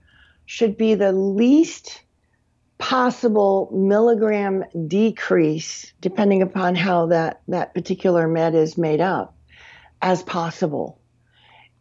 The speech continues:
And then the same decrease the next taper and the next one and the next one. So it's, it's the, the most minute taper possible over the longest period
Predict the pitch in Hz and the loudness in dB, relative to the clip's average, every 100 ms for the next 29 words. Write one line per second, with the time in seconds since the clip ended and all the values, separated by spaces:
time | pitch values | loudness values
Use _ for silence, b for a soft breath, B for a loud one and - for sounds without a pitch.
0 | - 196 190 190 190 190 190 - _ _ | -2 0 2 2 2 2 0 -4 _ _
1 | - 190 185 - 220 220 226 226 226 _ | -2 -2 -2 -2 0 4 4 2 0 _
2 | - 170 208 202 - 202 190 190 - 190 | -10 -2 -2 -4 -2 2 2 -2 -4 0
3 | 190 196 214 220 - - - _ _ _ | 2 2 -2 -4 -14 -14 -20 _ _ _
4 | _ - 196 175 - 151 151 - b b | _ -4 0 0 0 -2 -2 -6 b b
5 | - 185 185 185 170 170 - 175 165 160 | -6 -2 2 2 0 -4 -6 -4 -2 0
6 | 165 170 170 - - 160 156 - B B | 0 0 -2 -6 -6 -4 -4 -8 B B
7 | B _ - 214 190 - 202 - - 185 | B _ -2 2 2 2 0 -2 -2 -2
8 | 185 - 202 202 196 196 196 196 - 190 | -2 -6 -2 -2 0 0 2 0 -2 -2
9 | 185 190 208 277 - 240 208 226 220 - | 0 2 2 2 -2 -4 -2 -2 -4 -4
10 | 202 190 190 180 _ _ 185 180 175 - | -4 -4 -8 -10 _ _ -4 -2 0 0
11 | 185 180 175 165 165 190 214 233 220 - | 0 0 -2 -2 2 2 2 0 -2 -4
12 | - 202 185 180 170 | -4 0 2 2 0